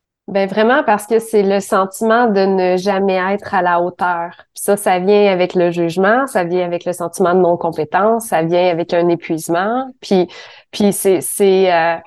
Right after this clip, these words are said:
euh, des fois, ça peut être une source de motivation pour garder son équilibre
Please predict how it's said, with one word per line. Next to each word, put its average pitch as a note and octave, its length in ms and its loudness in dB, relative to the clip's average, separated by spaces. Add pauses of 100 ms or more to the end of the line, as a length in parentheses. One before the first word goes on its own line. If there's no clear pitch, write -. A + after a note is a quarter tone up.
(440)
euh, E3+ 300 2
des F3 120 0
fois, A#3+ 120 -4
ça A#3+ 160 0
peut - 80 -2
être G#3 140 0
une G#3 160 4
source A#3+ 460 -2
de G#3 100 0
motivation G3+ 800 -2
pour G3 160 -6
garder F#3 300 -2
son F#3+ 220 -2
équilibre G#3 460 -2